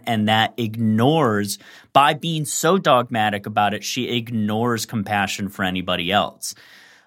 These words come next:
Um, and the, you know, the homeless people, or not homeless people, the elderly people, they're badly abused by their sort of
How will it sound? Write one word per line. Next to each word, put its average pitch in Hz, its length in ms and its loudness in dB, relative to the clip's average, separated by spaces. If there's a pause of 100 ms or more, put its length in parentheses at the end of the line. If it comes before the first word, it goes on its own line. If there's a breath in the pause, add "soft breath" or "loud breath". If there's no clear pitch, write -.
(180 soft breath)
Um, 104 580 2 (280)
and 117 220 0 (140)
the, 117 240 -4
you 117 80 0
know, 98 120 2
the 104 120 0
homeless 151 420 2
people, 135 680 0
or 113 120 0
not 110 180 0
homeless 110 340 -4
people, 101 280 -10
the 104 300 -2
elderly 139 460 2
people, 113 500 -4 (320 loud breath)
they're 120 420 4 (180)
badly 110 500 2
abused 101 560 -4
by 101 200 2
their 92 440 -2 (100)
sort 104 240 -6
of 92 220 -6